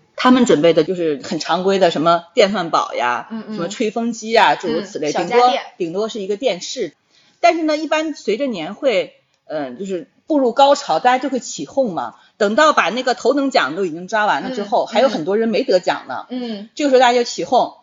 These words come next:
Speaker 1: 就起哄老板，“再来点儿，再来点儿。”
Speaker 2: 哦。
Speaker 1: <laughs> 然后老板就会腾的一下掏出了一沓港币，
Speaker 2: 哦。
Speaker 1: 嘎嘎新的，你就现场
Speaker 2: 哦。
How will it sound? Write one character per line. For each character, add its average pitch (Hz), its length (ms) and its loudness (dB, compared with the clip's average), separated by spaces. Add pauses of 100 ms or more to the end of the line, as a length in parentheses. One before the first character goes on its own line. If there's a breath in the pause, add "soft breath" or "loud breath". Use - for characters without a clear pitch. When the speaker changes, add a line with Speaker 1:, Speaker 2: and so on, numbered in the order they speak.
Speaker 1:
就 240 100 -8
起 - 120 -6
哄 233 140 -8
老 185 160 2
板 117 280 -4
，“再 - 120 4
来 262 160 4
点 269 140 4
儿， 220 40 2
再 262 140 2
来 233 160 6
点 160 140 2
儿。” 170 120 -4 (120)
Speaker 2:
哦。 220 280 -8
Speaker 1:
<laughs> 294 80 -14
然 285 120 -8
后 285 200 -2
老 208 160 6
板 180 200 -2
就 - 60 -8
会 - 160 -16
腾 381 340 -6
的 196 80 -4
一 175 120 -8
下 214 220 -6 (720 loud breath)
掏 302 200 4
出 294 100 -8
了 285 60 -4
一 277 80 -6
沓 185 280 -2
港 254 240 -6
币， 262 240 -10
Speaker 2:
哦。 - 80 -8
Speaker 1:
嘎 233 160 2
嘎 240 160 2
新 247 300 -6
的， 208 100 0
你 147 120 -6
就 294 100 -4
现 - 180 0
场 143 200 -6
Speaker 2:
哦。 - 40 -10